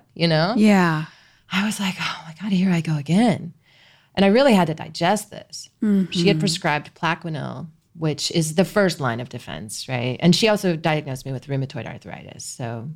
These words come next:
Speaker 1: R A and lupus, and they go hand in hand quite often.
Speaker 2: Mm-hmm.
Speaker 1: But it was interesting because I do have <laughs> all the symptoms, right? Or a lot of
Speaker 2: Mm-hmm.
Speaker 1: them. She kept saying, you know, "Hair loss is a big lupus thing.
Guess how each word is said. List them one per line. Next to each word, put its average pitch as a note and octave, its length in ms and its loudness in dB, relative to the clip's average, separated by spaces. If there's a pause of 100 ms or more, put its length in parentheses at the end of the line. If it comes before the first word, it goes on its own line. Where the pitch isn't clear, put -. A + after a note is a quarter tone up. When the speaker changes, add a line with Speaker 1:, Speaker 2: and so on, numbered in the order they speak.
(100)
Speaker 1:
R D3+ 180 0
A C3+ 200 -2
and A#2+ 140 -8
lupus, G#2+ 520 -16
and C#3+ 80 -14
they C#3+ 100 -8
go C3+ 160 -4
hand B2+ 280 -4
in B2+ 100 -10
hand A#2+ 220 -12
quite A#2 220 -14
often. - 500 -16
Speaker 2:
Mm-hmm. F3+ 680 2 (140)
Speaker 1:
But G3+ 320 4
it G3 120 4
was G3 180 2
interesting B3+ 420 0
because F#3+ 240 2
I F3 80 4
do F#3 360 2
have F#3+ 320 4
<laughs> - 40 -4
all E3+ 140 2
the D#3 100 -6
symptoms, D#3+ 800 -6
right? D#3 200 2
Or D#3+ 60 6
a D#3+ 80 8
lot E3+ 340 6
of F3 100 4
Speaker 2:
Mm-hmm. F3 80 0
Speaker 1:
them. F3 360 -6 (440)
She - 140 -2
kept G3 200 2
saying, G3 360 4
you E3 80 0
know, D#3 240 4
"Hair D#3+ 440 2
loss C3+ 340 2
is C#3+ 120 -12
a D#3 80 -2
big D3+ 220 -4
lupus C3+ 360 -10
thing. A2 380 -10